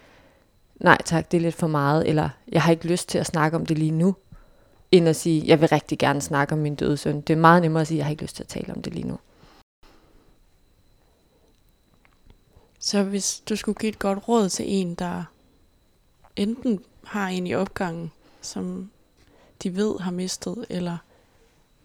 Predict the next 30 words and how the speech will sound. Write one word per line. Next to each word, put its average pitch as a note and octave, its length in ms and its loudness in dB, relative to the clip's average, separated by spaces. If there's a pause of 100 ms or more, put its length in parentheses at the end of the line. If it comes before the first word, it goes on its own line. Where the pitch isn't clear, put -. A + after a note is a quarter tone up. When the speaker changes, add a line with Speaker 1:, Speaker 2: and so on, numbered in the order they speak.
(140)
Speaker 2:
øhm, G3 640 -8
har F#3+ 120 -4
en F#3 200 -8
tæt A3+ 240 -4
på, F3+ 240 -4
der F3 160 -12
har F#3 80 -10
mistet, F3+ 420 -8 (240)
eller - 160 -6
er G3 180 -4
i F#3+ 100 -2
sorg F#3+ 460 -4
på F#3 100 -6
den F3+ 140 -8
ene F#3 200 -6
eller F3+ 140 -8
den F#3 180 -10
anden F3+ 200 -6
måde, F3+ 220 -6 (640)
hvad G3+ 120 -4
vil G3 160 -4
det F#3+ 100 -6
gode G3 160 -6
råd G3 280 -4
så F3+ 140 -10
være? F3+ 280 -8 (800)
Speaker 1:
Jamen, F3+ 400 -2 (260)
øh, - 80 -4 (340)
op-, - 300 0
opsøg - 500 -2